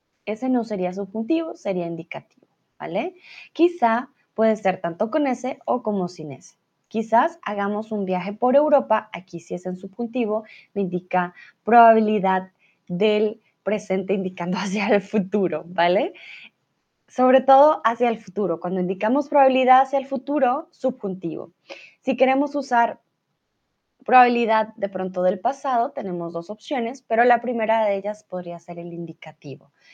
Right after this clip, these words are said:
Quizás no vio, quizás no vi, quizás no escuché, ¿vale? Ahí sería indicativo. Tal vez, tal vez hagamos un viaje por toda Europa.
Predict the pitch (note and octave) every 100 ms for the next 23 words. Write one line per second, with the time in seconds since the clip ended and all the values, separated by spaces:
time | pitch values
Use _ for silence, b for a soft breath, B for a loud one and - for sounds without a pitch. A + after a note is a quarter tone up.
0 | b - G3+ G#3 G#3+ F#3+ F3 G3+ C4+ C#4+
1 | C#4 A#3 F#3+ F#3 F3+ F3 A3+ A#3+ A#3+ G3
2 | G3+ F#3+ G3+ F#3+ - F#3 - A3 A3+ B3
3 | B3 _ _ _ _ - F3+ F#3 C#4 -
4 | F3 F#3 F#3 F#3 F3+ F3 E3+ E3 D3 _
5 | _ _ _ _ _ _ _ _ _ _
6 | B B B B B _ A#3+ B3+ C4+ B3
7 | C4 C4+ F3+ - _ _ - A#3+ B3 C4+
8 | D4+ C#4 C4+ C#4+ C#4 C4+ A3 G3 G3+ A#3
9 | A3+ G#3 F#3+ F3+ F3+ F3 D#3+ C#3+